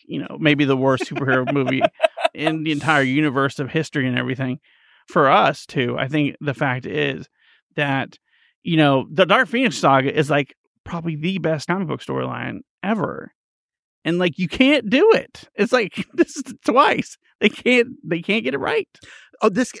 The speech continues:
Speaker 3: I'm glad you mentioned Dazzler, 'cause this got to a very small point that I re-, was really annoying me, which is it's twenty nineteen and Dazzler looks like nineteen seventies Farrah Fawcett with a disco jumpsuit and everything else. And I'm like
Speaker 1: <sighs> I mean, then make your grunge. You know, uh,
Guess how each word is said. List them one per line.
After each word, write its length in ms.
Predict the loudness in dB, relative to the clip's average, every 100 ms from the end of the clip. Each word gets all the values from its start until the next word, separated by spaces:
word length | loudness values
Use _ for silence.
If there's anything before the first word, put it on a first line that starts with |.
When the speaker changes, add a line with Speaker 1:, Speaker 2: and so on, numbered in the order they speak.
| -2
Speaker 3:
I'm 80 | 2
glad 220 | 4 2
you 60 | 2
mentioned 260 | 0 0
Dazzler, 360 | 2 2 2 -2
'cause 160 | -4 -4
this 120 | 0
got 160 | 0 2
to 100 | 2
a 40 |
very 240 | 6 4
small 400 | 2 2 4 4
point 340 | 4 0 0 0
that 100 | -2
I 40 |
re-, 240 | -2 0 0
was 160 | 0 0
really 260 | 2 2 2
annoying 340 | 0 0 0
me, 140 | -2
which 180 | -4 -6
is 80 | -6
it's 140 | -6
twenty 240 | -2 2 2
nineteen 560 | 2 0 -2 -2 -2
and 180 | -2 -2
Dazzler 560 | 2 2 2 -2 -4 -2
looks 220 | -4 -2
like 100 | 0
nineteen 300 | 0 0 -4
seventies 420 | 0 0 0 -2
Farrah 220 | 0 0
Fawcett 420 | 2 0 0 -6 -8 _ _ _
with 140 | -4 -2
a 20 |
disco 320 | -2 -2 -2
jumpsuit 380 | 0 -4 -4 -6
and 80 | -4
everything 280 | -2 -2 -2
else. 300 | -2 -2 -4
And 80 |
I'm 140 | -2 -2
like 440 | -2 -4 -8 -20 _ _ _
Speaker 1:
<sighs> 720 | -18 -16 -16 -18 -20 -20 0
I 40 | 4
mean, 160 | 4
then 140 | 6 6
make 140 | 4
your 100 | 4
grunge. 420 | 4 4 4 -2 -12 _ 0
You 120 | 6
know, 80 | 6
uh, 240 | 6 2